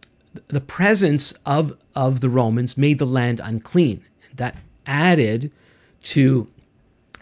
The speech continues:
to their oppressive situation. And of course, the Romans were very aggressive and violent in keeping control.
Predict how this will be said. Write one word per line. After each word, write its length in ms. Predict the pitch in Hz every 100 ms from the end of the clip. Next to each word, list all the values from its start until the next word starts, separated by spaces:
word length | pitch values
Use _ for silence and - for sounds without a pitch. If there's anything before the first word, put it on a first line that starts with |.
| -
to 360 | - 143 135 135
their 280 | 110 123 120
oppressive 400 | - 120 - -
situation. 760 | 110 - 107 113 - 98 110 - _ -
And 80 | 127
of 100 | -
course, 260 | 156 143
the 60 | 131
Romans 320 | 135 143 131
were 80 | 120
very 480 | 101 110 143 165 180
aggressive 480 | 147 147 139 - 117
and 140 | 113
violent 640 | 104 117 147 139 107 110 - _ -
in 140 | 110
keeping 580 | - - 117 - 104 104 - -
control. 800 | 113 - - 113 117 113 98